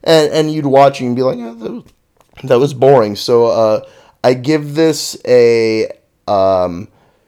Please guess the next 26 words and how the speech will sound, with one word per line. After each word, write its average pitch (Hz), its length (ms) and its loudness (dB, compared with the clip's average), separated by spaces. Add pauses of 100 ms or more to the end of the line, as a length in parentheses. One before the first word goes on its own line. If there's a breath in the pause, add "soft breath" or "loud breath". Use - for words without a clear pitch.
(300)
if 131 160 -8
you 139 100 -10
really 127 360 -2
wanna 143 380 2
see 135 460 -6
it, 135 280 0
watch 113 480 0
it 113 300 -4
on 101 320 -8
T 107 340 -10
V, 98 300 -8
but 90 420 -6
there 107 220 0
is 90 180 -10
no 98 320 0
point 95 500 -8
to 101 120 -10
go 92 160 -6
see 92 260 -10
this 92 300 -16
in 90 140 -12
theaters. 85 420 -10
Go 92 180 -6
see 95 240 -10
nineteen 90 480 -10
seventeen 82 760 -10